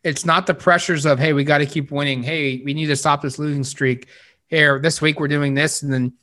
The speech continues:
next week we're changing it all up because we're now playing this opponent." You've got one opponent, you've got multiple weeks to prepare, you've got less stress from school going on right now,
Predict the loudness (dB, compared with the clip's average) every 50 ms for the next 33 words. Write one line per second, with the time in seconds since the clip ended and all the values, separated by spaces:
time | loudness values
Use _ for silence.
0 | _ _ _ -2 -2 -2 -2 -2 -4 -4 -2 -2 -4 -2 0 0 0 2 2 0
1 | 0 0 2 2 2 2 2 2 2 0 -2 -4 -6 -4 -4 -2 0 2 2 2
2 | 2 0 0 -2 0 -2 -2 -2 -4 -4 -4 -2 -2 -2 0 0 -2 -4 -6 _
3 | _ _ _ _ _ _ _ _ _ _ _ -4 -2 0 0 0 0 -2 0 2
4 | 4 4 4 4 4 4 4 4 2 0 0 -4 -6 -2 0 0 0 0 -2 -6
5 | _ _ -2 2 2 2 2 2 4 4 4 6 4 2 0 -2 -8 -12 -12 -14
6 | -10 -4 0 2 2 4 4 2 0 -2 -6 -16 _ _ _ _ _ _ _ -8
7 | -8 -6 -2 0 2 2 2 2 0 -2 -4 -8 -4 0 2 2 2 2 0 -4
8 | -8 -10 -10 -14 _ _ _ -14 -14 -6 0 2 2 2 2 -2 -6 -10 -8 -8
9 | -10 -6 -2 0 2 2 2 2 2 2 2 2 2 2 2 2 2 2 2 0
10 | 0 -2 -2 -2 0 0 -2 -2 -4 -6